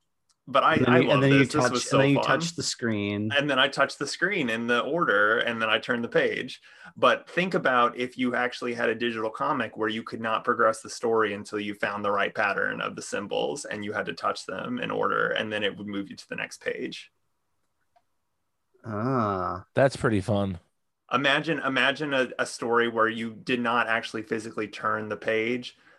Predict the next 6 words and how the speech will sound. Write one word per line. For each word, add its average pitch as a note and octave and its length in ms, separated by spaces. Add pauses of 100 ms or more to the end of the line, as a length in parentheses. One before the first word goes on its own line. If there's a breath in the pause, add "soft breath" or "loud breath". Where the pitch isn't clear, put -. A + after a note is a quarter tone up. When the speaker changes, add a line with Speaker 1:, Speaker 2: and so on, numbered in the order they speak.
(140 soft breath)
Speaker 1:
You A2 340 (500)
turned C3 460
your A2+ 400
device A2 460
sideways, G#2 840 (1040)
and A#2+ 180